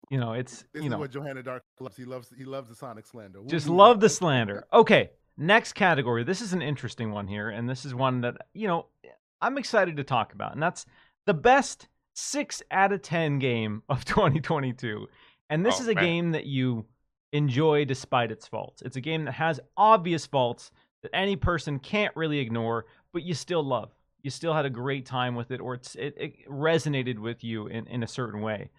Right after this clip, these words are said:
Speaker 1: For me, it's gotta be Dragon Ball The Breakers. This is a weird Frankenstein, ugly, janky amalgamation of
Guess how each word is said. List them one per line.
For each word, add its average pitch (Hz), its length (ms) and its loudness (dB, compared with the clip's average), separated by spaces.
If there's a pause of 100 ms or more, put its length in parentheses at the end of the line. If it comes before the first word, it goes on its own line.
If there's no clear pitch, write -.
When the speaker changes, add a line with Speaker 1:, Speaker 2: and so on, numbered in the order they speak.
(280)
Speaker 1:
For 160 100 -2
me, 175 380 4 (420)
it's 131 160 -6
gotta 202 320 6
be 147 340 0 (420)
Dragon 190 560 2
Ball 131 480 6 (520)
The 139 40 -4
Breakers. 107 580 -8 (920)
This 208 200 0
is 165 280 2
a 127 120 0
weird 220 640 -2 (760)
Frankenstein, 180 1000 0 (160)
ugly, 196 600 2 (480)
janky 170 640 0
amalgamation 151 920 0
of 127 420 -4